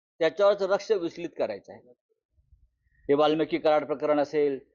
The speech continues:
धनंजय मुंडे प्रकरण असेल, हा, सोमनाथ सूर्यवंशी प्रकरण असेल, मग हे या सगळ्या टोळ्या पेड पैसेवाल्या, पैशांच्या जीवावर कामाला लावतात आणि मग कधी शिवसेनेविषयी बोला, मग कधी याच्याविषयी बोला, कधी संजय राऊतांविषयी बोला.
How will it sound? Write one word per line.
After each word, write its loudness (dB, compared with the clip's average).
धनंजय 2
मुंडे 4
प्रकरण 4
असेल, 4
हा, 4
सोमनाथ 2
सूर्यवंशी 0
प्रकरण -2
असेल, 0
मग 4
हे 4
या 6
सगळ्या 2
टोळ्या 4
पेड 0
पैसेवाल्या, 0
पैशांच्या 0
जीवावर 0
कामाला 0
लावतात 0
आणि -4
मग 2
कधी -2
शिवसेनेविषयी 2
बोला, 4
मग -2
कधी 0
याच्याविषयी 2
बोला, 4
कधी -2
संजय 0
राऊतांविषयी 2
बोला. 2